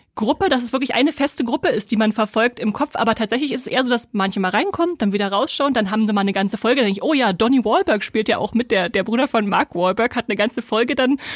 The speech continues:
wo er sich beweisen kann als Lieutenant, der unter einem nicht so, äh, begabten Führungsstil Menschen <laughs> arbeiten muss. Und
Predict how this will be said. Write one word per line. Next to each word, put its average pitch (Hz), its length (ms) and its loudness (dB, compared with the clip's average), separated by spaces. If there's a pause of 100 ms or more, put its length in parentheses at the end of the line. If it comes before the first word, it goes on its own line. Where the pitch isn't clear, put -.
(120)
wo 220 120 2
er 220 80 2
sich 233 100 -2
beweisen 220 460 2
kann 254 220 0
als 196 280 -2
Lieutenant, 240 420 0
der 220 140 2
unter 233 260 0
einem 208 240 0 (320)
nicht 269 360 2
so, 294 280 0
äh, 240 380 0 (720)
begabten 247 720 0
Führungsstil 254 1600 0
Menschen 269 420 0 (260)
<laughs> - 240 -2
arbeiten 254 440 2
muss. 254 240 -2 (580)
Und 233 300 2